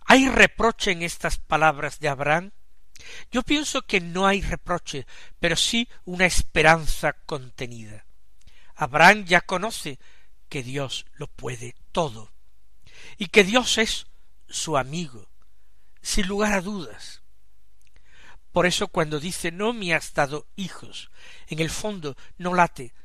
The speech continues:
la esperanza de Abraham de que Dios se los terminaría concediendo. El Señor Dios le dirigió esta palabra: "No te heredará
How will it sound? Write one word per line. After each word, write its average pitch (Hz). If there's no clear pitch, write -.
la -
esperanza 147
de 131
Abraham 123
de 147
que -
Dios 135
se -
los -
terminaría 143
concediendo. 156
El 156
Señor 180
Dios 170
le 143
dirigió 127
esta -
palabra: 123
"No 170
te 131
heredará 127